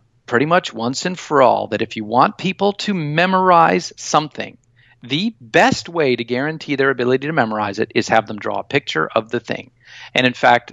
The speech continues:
there were multiple different versions of this test that were given over a period of many years, and consistently the number one way to make sure that someone saw something clearly and remembered it was to ask them to draw a little picture of it. Now,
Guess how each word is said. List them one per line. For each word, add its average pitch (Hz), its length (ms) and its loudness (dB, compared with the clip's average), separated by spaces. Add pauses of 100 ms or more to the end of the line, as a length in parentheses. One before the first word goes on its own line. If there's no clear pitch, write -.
(120)
there 113 100 -2
were 104 80 -6
multiple 139 400 -2
different 143 320 -4
versions 131 380 0
of 123 80 -10
this 131 180 0
test 127 280 0
that - 100 -8
were 135 80 -4
given 123 320 -2
over 104 340 -8
a - 80 -10
period 117 300 0
of - 120 -16
many 123 220 0
years, 123 440 4 (360)
and 117 160 -2
consistently 160 1080 -2
the 139 340 0
number 208 300 2
one 226 240 0
way 113 160 2
to 110 80 -2
make 113 200 -2
sure 131 300 -2
that - 160 -8
someone 113 380 -4
saw 120 320 2
something 180 380 -2
clearly 151 380 0
and 180 80 -6
remembered 110 340 -2
it - 180 -2 (300)
was 117 160 -2
to 120 180 -4
ask 110 240 0
them 143 140 -2
to 147 120 -8
draw 110 420 2 (120)
a 120 80 2
little 104 220 -4
picture - 380 -10
of - 100 -12
it. - 160 -20 (560)
Now, 120 280 2